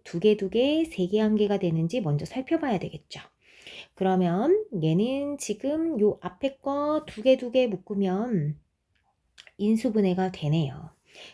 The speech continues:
즉 얘를 마 y로 할 거고요. 그러면 X제곱 마이너스 일이 되고요.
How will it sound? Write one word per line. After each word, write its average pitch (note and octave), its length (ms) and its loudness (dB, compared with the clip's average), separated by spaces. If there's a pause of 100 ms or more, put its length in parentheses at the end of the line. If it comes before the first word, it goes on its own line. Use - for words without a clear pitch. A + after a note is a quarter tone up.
(120)
즉 G3 460 2
얘를 F#3+ 560 4 (1040)
마 F3+ 440 0
y로 F3+ 500 2
할 A3+ 200 -2
거고요. A#3+ 640 0
그러면 E3 320 -2
X제곱 A#3 840 0
마이너스 G3 480 -2
일이 A#3+ 260 0
되고요. F3 640 -2